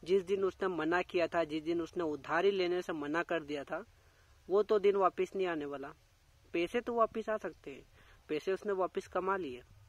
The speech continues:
लेकिन वो जो टाइम था, जो उसके बचपन के दोस्तों के साथ में वो घूम सकता था, enjoy कर सकता था,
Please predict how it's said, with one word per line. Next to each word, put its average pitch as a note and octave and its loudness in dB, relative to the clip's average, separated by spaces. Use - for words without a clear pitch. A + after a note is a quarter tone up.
लेकिन E3+ 0
वो F#3+ 2
जो F#3+ 2
टाइम F3+ 2
था, C3+ -6
जो E3 0
उसके F3 0
बचपन E3+ -4
के F3 -2
दोस्तों D#3+ -4
के E3+ -8
साथ D#3+ 2
में E3+ -2
वो E3 -2
घूम F#3 -2
सकता E3+ -2
था, E3 0
enjoy F3 0
कर F3 -2
सकता - -8
था, E3+ -8